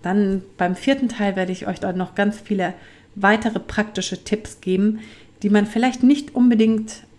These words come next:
direkt aus der Bibel holen kann, aber die definitiv nicht im Widerspruch stehen und die auch helfen können, wenn ihr vergeben wollt und ja, dass es nicht nur bei der intellektuellen Entscheidung bleibt, sondern dass das Herz dann auch mitkommt.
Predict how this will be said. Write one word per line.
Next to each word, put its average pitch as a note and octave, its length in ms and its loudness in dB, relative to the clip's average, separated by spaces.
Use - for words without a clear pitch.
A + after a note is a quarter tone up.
direkt G3+ 420 -2
aus - 120 -8
der F3 100 0
Bibel B3 280 2
holen A#3+ 300 4
kann, A3 280 -2
aber F3 220 -4
die F3+ 220 -6
definitiv F#3 760 -6
nicht F#3 200 -2
im E3 180 -4
Widerspruch B3 580 -2
stehen G3 400 -4
und F#3 240 -4
die F#3+ 120 -6
auch F#3 200 -6
helfen F3+ 440 -6
können, E3+ 340 -8
wenn F#3 600 -4
ihr F#3 440 -4
vergeben F3 520 0
wollt E3+ 420 -4
und E3 460 -6
ja, F3+ 220 0
dass E3+ 160 -4
es F3 140 -4
nicht F#3+ 180 -2
nur F#3 80 2
bei F3 140 0
der E3+ 260 -4
intellektuellen F3+ 600 -2
Entscheidung F#3+ 480 0
bleibt, E3+ 300 -4
sondern E3+ 340 -4
dass E3 180 -8
das F3 220 -10
Herz E3+ 300 -10
dann E3 160 -4
auch - 200 -10
mitkommt. E3 640 -8